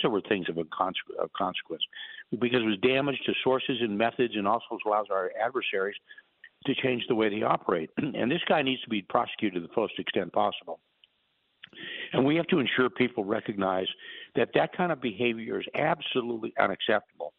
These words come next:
<clears throat> It creates enormous distrust among our allies. And, and basically they're saying, like, the same thing you're saying and I'm saying, who's really in charge? And I don't think anybody's in charge for this to happen. It's,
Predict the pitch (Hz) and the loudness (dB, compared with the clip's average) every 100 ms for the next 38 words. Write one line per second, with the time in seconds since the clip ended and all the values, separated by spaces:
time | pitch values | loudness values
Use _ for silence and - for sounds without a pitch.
0 | - - 110 - 135 143 - 98 117 147 | -10 -6 -6 0 0 0 -2 0 0 0
1 | 160 - 123 - 113 113 - - - - | -4 -4 -4 0 0 0 -10 -20 -18 -18
2 | - 113 110 107 110 110 113 101 90 95 | -2 0 2 0 2 0 0 0 -2 -4
3 | 98 - _ _ _ 113 110 113 110 110 | -6 -10 _ _ _ -2 -2 -2 -4 -4
4 | 110 117 101 _ - 113 123 - 127 113 | -4 -6 -12 _ -2 2 2 2 0 2
5 | - 127 120 110 - - 127 113 117 98 | 2 4 2 0 -2 -2 0 2 0 2
6 | 113 151 127 113 107 107 151 - 104 98 | 0 2 0 2 2 0 0 0 -2 -2
7 | - - _ - 196 226 214 135 110 - | -8 -18 _ 0 0 0 0 0 0 0
8 | 135 196 - - 120 110 156 196 147 120 | 2 2 0 -6 -4 0 0 0 -2 -2
9 | 131 214 131 113 95 90 - 98 87 85 | -2 0 0 -2 -2 -4 -2 0 0 -2
10 | 113 113 - 101 123 156 101 95 | -2 -2 -2 0 0 -2 -2 -4